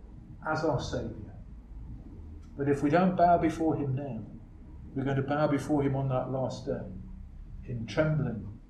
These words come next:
and fear, because he is our judge.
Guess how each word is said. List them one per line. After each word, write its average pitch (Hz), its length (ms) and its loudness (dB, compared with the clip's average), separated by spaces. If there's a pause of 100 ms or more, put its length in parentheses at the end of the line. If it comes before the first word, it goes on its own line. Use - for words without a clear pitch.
(280)
and - 120 4
fear, - 680 4 (680)
because 139 300 2
he 131 140 2
is 131 160 2
our 113 220 4
judge. 123 580 -4